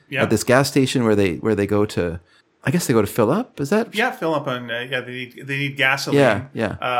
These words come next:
Speaker 1: Uh, yeah, they, he tries to, uh, make the gasoline can that he's got bigger.
Speaker 2: Oh, yeah, that's
Speaker 1: So,
Speaker 2: right.
Speaker 1: uh, but instead makes his, uh, brother, uh,
Speaker 2: S-,
Speaker 1: smaller.
Speaker 2: smaller, that's right, makes Barley
Speaker 1: And so,
Speaker 2: smaller.
Speaker 1: you know,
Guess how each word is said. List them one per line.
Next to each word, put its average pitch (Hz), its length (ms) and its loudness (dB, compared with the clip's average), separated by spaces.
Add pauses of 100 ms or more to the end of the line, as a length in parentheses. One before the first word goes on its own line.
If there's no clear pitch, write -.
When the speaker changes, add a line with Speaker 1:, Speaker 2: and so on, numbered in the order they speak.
(160)
Speaker 1:
Uh, 120 720 -2 (180)
yeah, 120 300 -4
they, 127 460 -10
he 139 160 -14
tries 156 500 -2
to, 127 340 -6
uh, 117 140 2
make 127 240 -6
the 127 80 -8
gasoline 131 520 -4
can 117 520 -10 (240)
that 120 140 -10
he's 131 240 -12
got 123 520 -4
bigger. 127 320 0
Speaker 2:
Oh, 135 180 8
yeah, 110 240 6
that's 101 180 -2
Speaker 1:
So, 139 60 2
Speaker 2:
right. 127 80 2
Speaker 1:
uh, 123 140 2
but 123 140 -4
instead 127 420 -4
makes 123 280 -6
his, 117 300 -8
uh, 110 160 -2
brother, 117 500 -4
uh, 110 260 -2
Speaker 2:
S-, 107 120 -8
Speaker 1:
smaller. 127 380 -4
Speaker 2:
smaller, 98 380 4
that's 95 180 -4
right, - 100 -4
makes 92 140 -10
Barley 101 180 0
Speaker 1:
And 95 60 -4
so, 131 200 0
Speaker 2:
smaller. 90 200 -8
Speaker 1:
you 202 120 -6
know, 135 240 -6